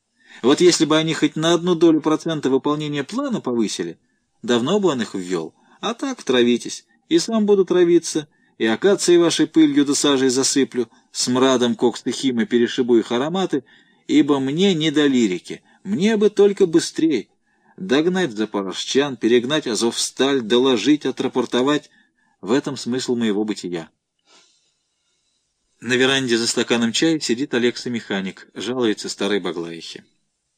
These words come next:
«Никогда не думал, что столько у нас крючкотворов. Да ещё крючкотворов столь высокой квалификации. Свободу дал мне директор. На две недели освобождаю тебя, товарищ механик, бери машину, езжай,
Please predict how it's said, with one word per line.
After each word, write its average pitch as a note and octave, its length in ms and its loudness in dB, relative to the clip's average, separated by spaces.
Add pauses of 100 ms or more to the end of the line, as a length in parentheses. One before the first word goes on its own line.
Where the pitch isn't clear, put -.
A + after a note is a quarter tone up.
(100)
«Никогда B2+ 440 0
не A#2+ 120 0
думал, E3+ 260 0
что - 160 -2
столько F3+ 320 2
у D3 60 -6
нас D3 180 -8
крючкотворов. A2 640 -6 (420)
Да A2 120 0
ещё D3 240 2
крючкотворов D#3 680 0
столь E3 300 2
высокой D#3+ 380 2
квалификации. C#3+ 760 -4 (1200)
Свободу D3 560 2
дал G2 200 -2
мне F#2 160 -4
директор. F2+ 500 -6 (640)
На C#3+ 260 0
две C#3+ 140 0
недели C3 420 4
освобождаю B2+ 720 2
тебя, E3 220 2
товарищ D#3 380 2
механик, C#3+ 440 -6
бери C3+ 240 4
машину, D#3 440 2
езжай, C#3 640 -2